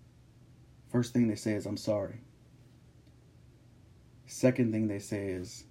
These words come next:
"At least they're in a better place."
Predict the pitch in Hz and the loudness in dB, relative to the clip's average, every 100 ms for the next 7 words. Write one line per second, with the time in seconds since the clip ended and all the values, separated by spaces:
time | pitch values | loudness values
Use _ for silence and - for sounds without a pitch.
0 | - - - - - - - - - 104 | -20 -20 -20 -20 -20 -20 -20 -20 -10 -2
1 | 107 110 113 107 98 98 95 - 73 - | 0 2 0 -2 -2 -4 -4 -8 -10 -12
2 | - - | -20 -20